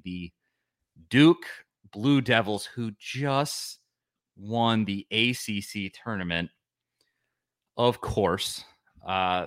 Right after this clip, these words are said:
that is the draw. And then if that happens, Tennessee will play,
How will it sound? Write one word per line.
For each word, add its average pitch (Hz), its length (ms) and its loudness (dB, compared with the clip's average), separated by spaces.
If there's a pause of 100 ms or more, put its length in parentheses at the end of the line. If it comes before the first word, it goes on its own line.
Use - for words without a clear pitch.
that 90 200 0
is 87 160 -6
the 95 80 -8
draw. 92 540 2
And 117 160 0
then 117 80 2
if 101 140 -2
that 120 260 8
happens, 104 400 4
Tennessee 110 360 -2
will 101 120 -2
play, 95 400 -4